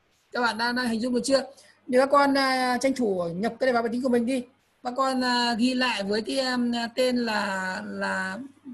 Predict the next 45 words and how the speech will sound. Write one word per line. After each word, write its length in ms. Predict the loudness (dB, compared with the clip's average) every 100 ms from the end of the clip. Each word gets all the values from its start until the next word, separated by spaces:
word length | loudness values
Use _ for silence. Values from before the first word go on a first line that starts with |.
| -10
tên 200 | -6 -6
là 160 | -6 -6
bài, 300 | -4 -4 -6 _ _
ừ, 380 | -12 -10 -8 -6 -6
hôm 120 | -4
nay 100 | -4
là 80 | -4
bài, 280 | -4 -4
hôm 120 | -4 -6
nay 80 |
là 100 | -6
buổi 120 | -8 -10 -6
tám. 400 | -4 -4 -6 -16 -12
Ta 80 |
ghi 100 | -6
là 80 | -4
bài 200 | -4 -4 -2
tám 160 | -2 -2
hai 300 | 0 2 2
nhá. 300 | 0 -2 -6 _ _ _ _ _ _
Ta 100 | -8
lưu 480 | -6 -4 -2 0 0
vào 180 | -2 -4
cái, 140 | -2 -4
à, 120 | -4
thư 160 | -4 -4
mục 180 | -4
của 80 | -6
chúng 140 | -10 -4
ta. 280 | -2 -4 -6 _ _ _
Và 200 | -8 -6 -6
chúng 100 | -8
ta 240 | -6 -4
ghi 240 | -4 -4 -4
là 360 | -4 -4 -6
bài, 520 | -8 -6 -6 -6 -10 -14 _ _ _
bài 120 | -12 -8
tám 140 | -4
một. 220 | -2 -4 -8 _ _
Xin 140 | -16
lỗi, 180 | -12 -12 -16 -14
bài 240 | -12 -12
tám 320 | -12 -10 -8
một 200 | -6 -6
nhé. 220 | -6 -6